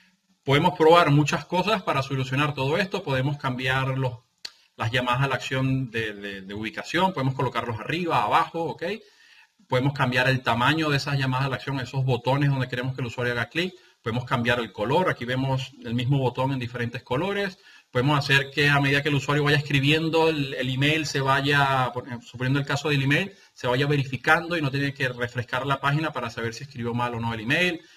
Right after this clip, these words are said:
incluso el, el número de identidad, el teléfono, ¿ok? Podemos agregar pruebas sociales para que de alguna manera le dé un poco de confianza. Mira cuánta gente tiene en Facebook, mira cuánta gente lo sigue en Twitter. Si lo sigue tanta gente es por algo.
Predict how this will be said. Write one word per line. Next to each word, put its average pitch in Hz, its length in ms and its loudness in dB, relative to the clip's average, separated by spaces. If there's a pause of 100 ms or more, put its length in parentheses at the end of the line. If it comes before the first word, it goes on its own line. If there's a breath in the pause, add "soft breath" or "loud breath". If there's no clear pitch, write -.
(100)
incluso 120 260 -8
el, 117 120 -4
el 110 120 -8
número 123 340 -2
de 117 60 0
identidad, 127 680 0
el 110 120 -6
teléfono, 127 500 -2
¿ok? 110 120 -10 (1300 soft breath)
Podemos 139 360 2
agregar 131 540 2
pruebas 131 300 0
sociales 170 520 2
para 127 220 0
que 123 120 -2
de 120 60 2
alguna 120 220 -2
manera 131 280 0
le 131 100 0
dé 123 80 -2
un 131 140 0
poco 135 240 -2
de 123 100 -2
confianza. 156 560 -4
Mira 127 200 -2
cuánta 135 300 -6
gente 127 280 -4
tiene 123 400 -6 (340 soft breath)
en 110 140 -6
Facebook, 160 480 -2
mira 127 180 -2
cuánta 127 280 -4
gente 127 200 -6
lo 120 80 -6
sigue 117 220 -8
en 107 100 -10
Twitter. 147 300 -6
Si 120 100 -12
lo 110 100 -8
sigue 127 220 -4
tanta 131 360 -2
gente 131 280 -4
es - 40 -10
por 117 200 -4
algo. 185 400 0